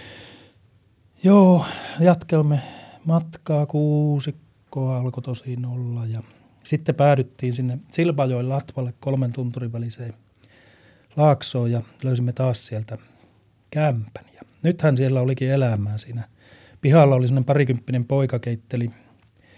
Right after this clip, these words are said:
teevettä ja Ludmila häntä haastatteli ja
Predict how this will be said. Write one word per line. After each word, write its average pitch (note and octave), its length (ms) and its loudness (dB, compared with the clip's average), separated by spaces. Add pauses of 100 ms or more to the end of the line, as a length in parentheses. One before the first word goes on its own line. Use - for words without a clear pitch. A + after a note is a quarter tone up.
(560)
teevettä A#2+ 600 0
ja A2 160 -4 (760)
Ludmila C3 440 -2
häntä A#2 200 -2
haastatteli A#2 800 -4
ja A2+ 140 -10